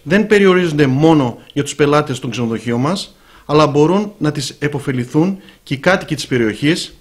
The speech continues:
εφόσον η ξενοδοχειακή επιχείρηση έχει τη δυνατότητα να τους εξυπηρετήσει, τηρουμένων πάντα όλων των υγειονομικών πρωτοκόλων. Στην ιστοσελίδα μας, τρία ντάμπλιου τελεία ήρχα τελεία τζι άρ,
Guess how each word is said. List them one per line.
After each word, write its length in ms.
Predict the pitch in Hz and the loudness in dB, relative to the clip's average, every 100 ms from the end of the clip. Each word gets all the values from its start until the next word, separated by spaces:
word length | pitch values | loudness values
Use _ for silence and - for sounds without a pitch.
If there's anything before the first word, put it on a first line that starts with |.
| _ _ _ _ _ _ - | _ _ _ _ _ _ -10
εφόσον 400 | 131 127 180 185 | -6 -2 0 0
η 20 | |
ξενοδοχειακή 440 | - 151 135 131 180 | -2 -2 -2 -2 -2
επιχείρηση 680 | 160 131 170 151 139 110 - _ _ | -4 -2 -2 0 -2 -8 -12 _ _
έχει 180 | 175 190 | -2 0
τη 100 | 185 | 0
δυνατότητα 540 | 147 139 139 139 127 | 2 2 0 -2 -2
να 80 | 120 | -4
τους 80 | 117 | -6
εξυπηρετήσει, 760 | - - 101 113 127 - 190 190 - - _ | -10 -8 -8 -8 -8 -6 -8 -10 -20 -20 _
τηρουμένων 480 | - 147 143 190 175 | -2 2 4 4 2
πάντα 540 | 147 156 170 202 202 - - | 2 0 0 -2 -4 -20 -2
όλων 240 | 165 180 | 0 2
των 100 | 185 | 0
υγειονομικών 640 | 160 147 139 131 175 190 - | 2 2 0 0 0 -2 -4
πρωτοκόλων. 540 | - 156 147 143 104 87 - _ _ _ _ _ - - _ | -4 -2 0 0 0 -6 -16 _ _ _ _ _ -20 -20 _
Στην 220 | - - | -8 0
ιστοσελίδα 560 | 151 156 151 170 208 147 | 2 2 0 0 2 2
μας, 360 | 110 95 - _ _ | 0 -4 -12 _ _
τρία 240 | 170 180 175 | 0 2 2
ντάμπλιου 420 | 185 131 95 95 _ | 0 -2 -6 -10 _
τελεία 480 | - 151 175 101 - _ | -2 0 2 0 -6 _
ήρχα 480 | 160 180 127 107 92 | -2 0 -2 -4 -4
τελεία 300 | 143 139 156 | -2 2 2
τζι 200 | 117 107 | 2 0
άρ, 200 | 110 156 | 0 -2